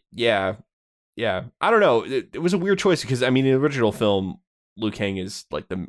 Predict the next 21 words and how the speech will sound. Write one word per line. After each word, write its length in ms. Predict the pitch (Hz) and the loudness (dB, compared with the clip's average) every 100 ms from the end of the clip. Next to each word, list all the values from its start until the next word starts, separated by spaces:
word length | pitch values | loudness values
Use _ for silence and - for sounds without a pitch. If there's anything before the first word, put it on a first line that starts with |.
| _ _ | _ _
the 100 | 87 | -10
M 100 | - | -8
C. 220 | - - | -12 -14
He's 160 | 113 104 | -10 -8
the 60 | 98 | -6
main 140 | 92 | -6
character. 480 | - 90 - - - _ _ _ _ _ _ _ - | -4 -6 -6 -14 -16 _ _ _ _ _ _ _ -4
Um, 380 | 101 95 87 - | 0 0 -2 -4
and 120 | 101 | -2
in 80 | 101 | 0
this 180 | 107 107 | 0 0
one, 240 | 98 92 | -2 -4
he's 400 | 98 92 95 - | -6 -8 -8 -12
just 380 | - 95 - - _ _ _ _ _ _ _ | -6 -6 -6 -16 _ _ _ _ _ _ _
brushed 240 | 107 - 80 | -2 -2 -8
aside, 420 | - 104 92 85 | -2 0 0 -4
even 200 | 92 95 | -6 -4
though 100 | 95 | -4
he's 480 | 95 92 87 90 - | -6 -8 -8 -10 -14
pretty 380 | - 101 95 | -10 -8 -6
important 720 | - 90 - - 123 233 240 | -8 -10 -12 -8 -6 -6 -8